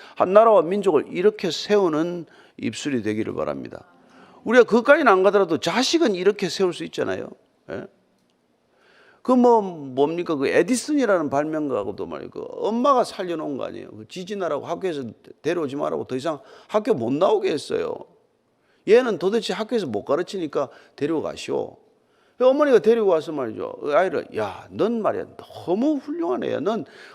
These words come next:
호기심이 많아서 너는 다른 사람과 정말 특별한 아이가 될 거야." 학교도 버린 아이를 엄마가 저 데리고 와서 말이죠. 그걸 그렇게 길러가지고 그 발명을 얼마나 많이 했습니까? 이, 이십,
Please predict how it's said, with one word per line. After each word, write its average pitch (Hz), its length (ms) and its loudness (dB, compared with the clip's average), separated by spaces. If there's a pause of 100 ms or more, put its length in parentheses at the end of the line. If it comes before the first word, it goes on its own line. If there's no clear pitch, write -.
(140)
호기심이 302 440 2
많아서 143 840 0 (760)
너는 208 220 2
다른 170 280 2
사람과 208 480 0 (100)
정말 135 240 -6 (140)
특별한 214 480 0
아이가 131 200 0
될 92 160 -4
거야." 85 140 -6 (720)
학교도 277 540 2
버린 208 280 4
아이를 151 340 2
엄마가 175 480 2 (240)
저 113 160 -8
데리고 123 340 -6
와서 101 240 -6
말이죠. - 260 -16
그걸 202 380 -4
그렇게 165 440 -6 (300)
길러가지고 110 640 -4 (300)
그 143 100 -10
발명을 185 500 -2
얼마나 113 340 -2
많이 151 200 -4
했습니까? 139 240 -14
이, 104 60 -10
이십, - 520 -12